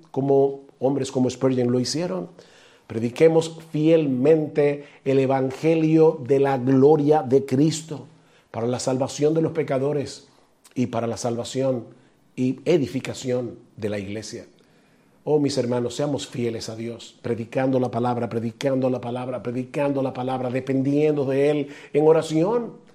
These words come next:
Entonces y solo entonces las puertas del infierno temblarán y la iglesia de Cristo continuará gloriosa hasta el día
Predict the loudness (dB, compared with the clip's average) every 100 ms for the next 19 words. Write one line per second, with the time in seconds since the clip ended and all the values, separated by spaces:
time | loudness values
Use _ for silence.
0 | _ _ _ 0 0 6 6 6 4 2
1 | 2 0 2 4 4 4 2 -2 2 0
2 | 2 -2 -4 -4 -6 0 2 2 0 -2
3 | -2 0 -2 -2 2 2 2 -2 0 2
4 | 2 4 4 4 4 6 4 2 -6 -20
5 | -6 0 4 4 4 4 4 2 -2 0
6 | -2 -2 -2 -2 -6 -12 -14 -18 _ _
7 | -2 -2 2 2 4 4 6 8 6 2
8 | -10 -14 0 2 4 4 4 4 2 -2
9 | -4 -4 -12 -12 -10 -8 -4 -2 2 4
10 | 4 2